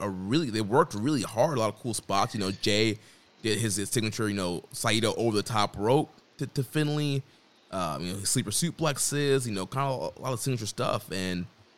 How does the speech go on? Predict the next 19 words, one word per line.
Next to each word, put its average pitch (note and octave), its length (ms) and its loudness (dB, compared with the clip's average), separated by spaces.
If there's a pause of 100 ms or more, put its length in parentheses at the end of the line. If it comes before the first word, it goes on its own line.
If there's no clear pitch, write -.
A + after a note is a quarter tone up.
(240)
yeah, D3 220 0
it F#2 120 -4
just, - 400 -2 (120)
for G#2 60 -16
whatever A2 280 0
reason, A2 400 2
you G#2+ 80 0
know, G2 180 0
fans G#2 280 -4
wasn't G#2 200 -4
into G2+ 140 -4
Finlay, C3 340 -2
but F2+ 180 -4 (540)
I - 60 -10
still E3 160 2
thought C#3+ 220 4
it A#2 40 2
was G#2+ 120 2
a, E2+ 160 -4